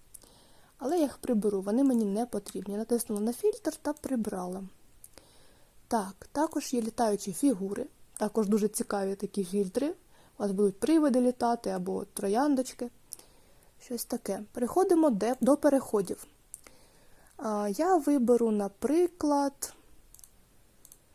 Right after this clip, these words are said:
угу, е, розмиття, так? Нехай буде це синхронно. Перетягую його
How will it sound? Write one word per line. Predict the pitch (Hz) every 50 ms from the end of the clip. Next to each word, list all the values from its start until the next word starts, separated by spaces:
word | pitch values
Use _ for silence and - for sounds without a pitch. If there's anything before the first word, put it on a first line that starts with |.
| _ _ - _ - - - _ - - - - - - _ _ - - - - - - - - - - - _ - - -
угу, | 247 233 226 196 185 196 208 202 202 202 190 190 190 190 190 190 - - - -
е, | 247 254 240 214 214 208 208 208 208 190 - - -
розмиття, | 254 269 269 311 240 214 190 185 - - 190 180 -
так? | - 254 285 320 320 - - - - - - - - - -
Нехай | 240 233 - 277 269
буде | 220 226 214 214
це | 208 - 214 - -
синхронно. | - - - 240 247 226 - - - - 208 190 185 185 185 196 208 - -
Перетягую | - 233 220 214 - - 220 202 196 180 196 196 190 185
його | 190 196 185 196 202 -